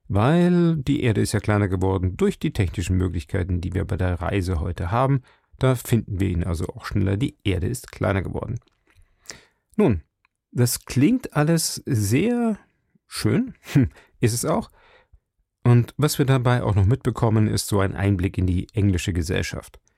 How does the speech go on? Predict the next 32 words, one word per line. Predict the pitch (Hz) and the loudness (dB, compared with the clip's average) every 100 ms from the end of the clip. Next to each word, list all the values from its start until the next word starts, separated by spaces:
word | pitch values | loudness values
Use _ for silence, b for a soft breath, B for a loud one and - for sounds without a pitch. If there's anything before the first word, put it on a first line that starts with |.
| _ _ | _ _
Es | - | -10
kommt | - 196 | -2 -2
gleich | - 156 147 | 0 0 0
im | - 120 | 0 0
dritten | - 147 143 | 0 0 0
Kapitel, | 120 110 123 123 120 120 - b b - | 0 0 0 2 2 2 -2 b b -6
als | 120 | -4
die | - 101 | 0 0
Wette | 117 117 | 2 2
gemacht | 104 104 110 - | 2 2 0 -2
wird, | 101 98 | -4 -4
vor, | - 101 101 113 110 b b b b | -4 0 2 2 -2 b b b b
dass | - 113 | -4 0
einer | 120 110 | 2 2
sagt, | 101 107 113 - - - _ _ _ _ _ _ _ _ _ | 4 2 0 -8 -20 -20 _ _ _ _ _ _ _ _ _
„Nein, | 104 107 | 0 2
nein, | 113 107 - | 4 2 -2
ich | - | -4
scherze | - 110 98 101 | -2 -2 -2 -4
nicht. | 98 - - | -4 -6 -2
Wenn | 110 | 0
es | 107 | 2
um | 120 | 2
so | 107 117 - - | 2 0 -2 -2
ernste | 135 143 - 120 | 0 0 0 2
Dinge | 120 104 | 4 4
wie | 101 98 107 | 2 0 0
Wetten | - 117 | 0 0
geht, | 98 104 - | 0 -2 -2
scherze | 120 - 110 - - | -4 0 -2 -2 -8
ich | - - | -8 -10
nicht.“ | 92 - | -10 -12